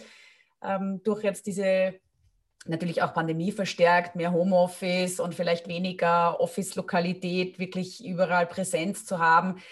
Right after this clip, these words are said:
Das ist ja sehr viel smartes Arbeiten einfach, ja. Vielleicht kriege ich mit weniger Zeit mehr Output raus, was mich wieder ein bisschen zu meiner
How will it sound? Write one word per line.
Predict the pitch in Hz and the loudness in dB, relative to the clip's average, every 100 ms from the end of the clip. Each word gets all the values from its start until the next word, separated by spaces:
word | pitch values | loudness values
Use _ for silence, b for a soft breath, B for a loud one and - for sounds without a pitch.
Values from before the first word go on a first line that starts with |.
| B - | B -4
Das | 196 | -2
ist | - 220 220 | -2 -8 2
ja | 226 226 - | 2 2 -2
sehr | - 190 220 | -2 0 0
viel | 226 233 240 - | 0 0 0 -6
smartes | - - 196 185 233 254 - 160 - | -20 -10 0 4 4 2 0 -2 -2
Arbeiten | - 160 175 151 156 - 175 | 0 2 2 0 -2 -6 -10
einfach, | - - 196 175 | -10 -10 -10 -6
ja. | 196 202 220 | 0 2 2
Vielleicht | 214 196 208 220 | -2 0 0 0
kriege | 240 226 | -2 -2
ich | 226 | -2
mit | 202 190 | -6 -4
weniger | 196 202 196 190 | -4 0 0 0
Zeit | 190 180 175 | 2 2 2
mehr | 180 180 156 | 0 0 2
Output | 175 - - 180 - 160 | 0 -2 -8 -8 -6 2
raus, | 170 180 196 | 4 4 -2
was | 220 | 2
mich | 240 262 262 | 6 6 2
wieder | 214 233 220 | 2 4 4
ein | 202 | 2
bisschen | 214 220 - | 0 -4 -6
zu | 196 | -2
meiner | 185 185 | 2 2